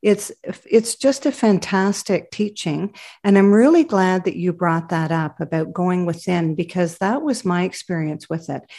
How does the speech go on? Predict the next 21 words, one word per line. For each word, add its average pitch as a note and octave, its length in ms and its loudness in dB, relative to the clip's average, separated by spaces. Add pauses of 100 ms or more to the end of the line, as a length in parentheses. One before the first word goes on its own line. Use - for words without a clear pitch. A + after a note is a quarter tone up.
(240)
And G3+ 180 6
then G3+ 200 6
the G3 120 2
raising A#3+ 460 2
of C4 80 0
the A3 100 -2
vibrational F3 680 -2
frequency. F3 800 -6 (360)
And A3 160 0
people D#4 320 2
sometimes B3+ 560 0
don't G#3+ 200 2
realize F#3 680 0
that E3+ 220 -4
lower A3+ 880 -2
vibration, F3+ 1200 -2 (600)
people B3+ 260 0
who C#4 160 -2
have G#3 340 -2
lower F3+ 320 0
vibration E3 880 -4